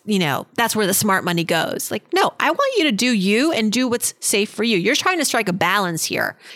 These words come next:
You're not putting millions of dollars in, in cash reserves, right? You're, you're putting what you feel like is quote unquote enough, practically speaking, but also personally speaking.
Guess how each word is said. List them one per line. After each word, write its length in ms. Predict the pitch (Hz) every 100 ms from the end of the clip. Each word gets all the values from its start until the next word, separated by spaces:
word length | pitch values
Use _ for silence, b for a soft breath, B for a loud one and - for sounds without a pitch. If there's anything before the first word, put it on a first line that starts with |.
| B
You're 80 | 320
not 80 |
putting 320 | 339 359 247 220
millions 360 | 254 262 247
of 120 | 226
dollars 500 | 202 196 202 180 165
in, 240 | 170 170 165
in 180 | - 180
cash 400 | - 175 165 -
reserves, 460 | 165 175 - 185
right? 260 | 175 175 175
You're, 240 | 208 220 214
you're 160 | 233
putting 380 | 226 285 285 269
what 120 | 247
you 140 | 208 240
feel 220 | - 240
like 200 | 220 208
is 140 | 196
quote 180 | - 220
unquote 260 | 202 202 -
enough, 640 | 180 185 208 320 - -
practically 560 | - 220 220 - 311 311
speaking, 380 | - - 339 277
but 120 | 214
also 260 | 202 208
personally 540 | 214 - 165 - 185 185
speaking. 240 | - 165